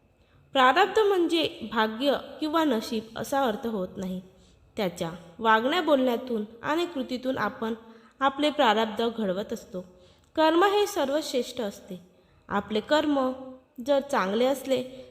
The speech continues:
तर प्रारब्ध नक्कीच आणि निश्चितच चांगले घडते. श्री स्वामी समर्थ. अतिविचारामुळे आपल्या खांद्यांना आव्हान पेलण्याची सवय झाली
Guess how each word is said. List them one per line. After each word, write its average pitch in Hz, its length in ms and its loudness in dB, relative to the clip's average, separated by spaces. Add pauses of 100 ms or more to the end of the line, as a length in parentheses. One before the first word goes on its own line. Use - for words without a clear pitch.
(120)
तर 349 100 0
प्रारब्ध 320 600 2
नक्कीच 269 840 -2 (120)
आणि 269 240 0
निश्चितच - 760 -4
चांगले 208 320 -2
घडते. 180 540 -8 (640)
श्री 339 280 4
स्वामी 262 320 2
समर्थ. 208 460 -6 (420)
अतिविचारामुळे 294 1300 2 (460)
आपल्या 302 420 0
खांद्यांना 269 440 2
आव्हान 233 520 2
पेलण्याची 262 880 0
सवय 247 280 2
झाली 247 360 -2